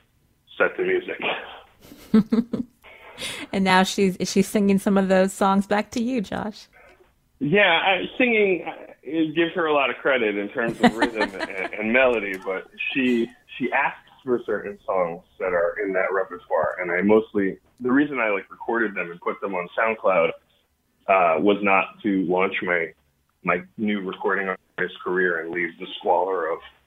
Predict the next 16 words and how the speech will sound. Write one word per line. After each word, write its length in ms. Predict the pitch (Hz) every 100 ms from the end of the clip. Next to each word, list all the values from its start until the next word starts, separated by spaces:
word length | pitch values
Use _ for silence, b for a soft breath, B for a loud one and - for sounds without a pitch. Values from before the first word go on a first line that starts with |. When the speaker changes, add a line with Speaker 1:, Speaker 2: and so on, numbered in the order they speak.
| _ -
Speaker 1:
the 60 | 87
law 400 | 87 90 82 80
behind, 480 | 87 110 104 85 - - 113 110
but 280 | 101 92 - 107 _ -
so 120 | 120
that 200 | 110 98 - 113
when 440 | 107 98 95 98 - _ _ _
my 220 | - 104
daughter's 340 | 98 107 110 107
in 80 | 107
the 80 |
car 180 | 95 101
with 100 | 95
her 100 | 101 104
mom, 300 | 117 110
if 80 | 98